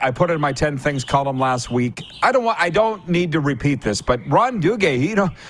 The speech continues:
you were watching that episode two weeks ago where he's like, "Rod, what do you think about Henrik Lundqvist getting into the Hall of Fame?"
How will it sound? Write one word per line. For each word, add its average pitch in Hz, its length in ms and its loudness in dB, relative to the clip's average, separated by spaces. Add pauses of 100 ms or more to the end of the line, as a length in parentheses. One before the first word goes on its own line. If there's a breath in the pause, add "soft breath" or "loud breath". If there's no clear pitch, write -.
(200 loud breath)
you 170 180 0
were 170 220 2
watching 156 460 0
that 131 180 2
episode 123 500 -2
two 156 140 2
weeks 202 320 -2
ago 117 260 2
where 110 140 0
he's 110 120 -4
like, 113 160 0
"Rod, 170 280 2
what 127 100 2
do 156 60 -2
you 156 80 -2
think 165 180 0
about 147 160 2
Henrik 156 320 -2
Lundqvist 156 520 -2
getting 127 260 0
into 120 160 -2
the 110 100 2
Hall 113 160 0
of 104 100 -4
Fame?" 95 360 -4